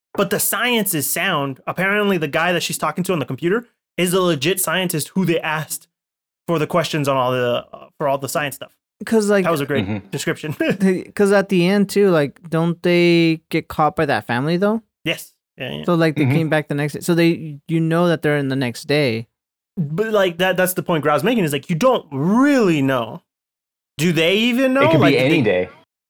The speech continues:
Speaker 2: Mm, I guess that's true.
Speaker 1: Now, ironically, I will throw this into the, into the mix here.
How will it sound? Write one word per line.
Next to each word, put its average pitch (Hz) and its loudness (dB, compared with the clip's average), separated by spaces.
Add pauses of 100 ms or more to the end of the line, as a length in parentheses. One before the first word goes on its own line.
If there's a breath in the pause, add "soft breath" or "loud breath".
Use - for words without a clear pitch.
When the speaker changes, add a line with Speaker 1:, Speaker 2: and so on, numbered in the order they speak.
(1300)
Speaker 2:
Mm, 135 -6 (140)
I 165 -8
guess 160 -2
that's 131 -4
true. 131 -2 (600)
Speaker 1:
Now, 165 -2 (200)
ironically, 180 0
I 151 4
will 170 2
throw 165 2
this 143 -2
into 151 -4
the, 123 -2 (360)
into 156 -4
the 135 0
mix 131 -4
here. 123 -6